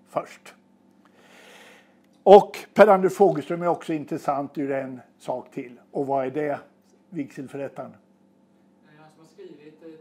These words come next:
Speaker 2: texten som är med det.
Speaker 1: Precis, det långa formuläret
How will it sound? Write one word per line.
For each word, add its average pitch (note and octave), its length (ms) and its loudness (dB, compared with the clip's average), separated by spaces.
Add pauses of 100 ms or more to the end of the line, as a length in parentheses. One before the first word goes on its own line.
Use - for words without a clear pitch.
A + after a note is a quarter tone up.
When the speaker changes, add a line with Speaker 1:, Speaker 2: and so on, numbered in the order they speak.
(120)
Speaker 2:
texten - 360 -20
som - 160 -20
är F3 60 -20
med E3 120 -20
det. - 380 -20
Speaker 1:
Precis, F3 480 -6
det D3+ 120 -6
långa F3+ 580 2
formuläret C3+ 840 -4